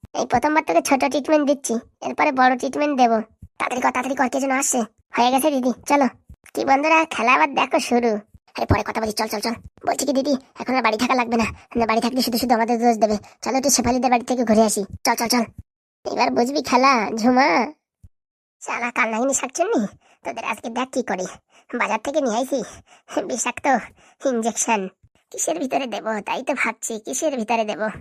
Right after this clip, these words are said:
বিছনায় একটু দেবো নাকি? না, বিছনায় দিলে তো গালের ভিতরে যাবে না, মরবেও না। এক কাজ করি, এই জলের, এ, ড্রামের ভিতরে দিই। এই তো ভালো করে দিয়ে দিছি। আর কোথায় দেবো? আর একটু এই কড়াইয়ের ভিতরে দিয়ে দিই।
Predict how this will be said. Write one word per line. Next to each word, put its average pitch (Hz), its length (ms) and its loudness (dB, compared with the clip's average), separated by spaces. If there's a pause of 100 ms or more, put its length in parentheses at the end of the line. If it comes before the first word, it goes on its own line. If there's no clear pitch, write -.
(280)
বিছনায় 370 300 -6
একটু 359 160 -4
দেবো 285 200 0
নাকি? 320 220 -4 (580)
না, 339 60 -4
বিছনায় - 340 -6
দিলে 381 180 -4
তো 359 100 -2
গালের 277 260 0
ভিতরে 311 240 0
যাবে 254 220 0
না, 247 80 0
মরবেও 240 340 0
না। 247 160 -2 (460)
এক 269 200 -8
কাজ 220 200 -6
করি, 233 160 -4
এই 226 80 -4
জলের, 220 300 -2 (380)
এ, 262 40 0 (340)
ড্রামের 226 420 -2
ভিতরে 226 220 0
দিই। 208 160 -4 (260)
এই 240 240 -4
তো - 160 -6
ভালো 214 260 -2
করে 208 200 -4
দিয়ে 190 180 -6
দিছি। 202 240 -8 (460)
আর - 160 -4
কোথায় - 240 -2
দেবো? 208 180 -4
আর - 400 -8
একটু - 160 -8
এই - 60 -8
কড়াইয়ের 233 280 0
ভিতরে 226 260 0
দিয়ে 202 180 -2
দিই। 190 120 -8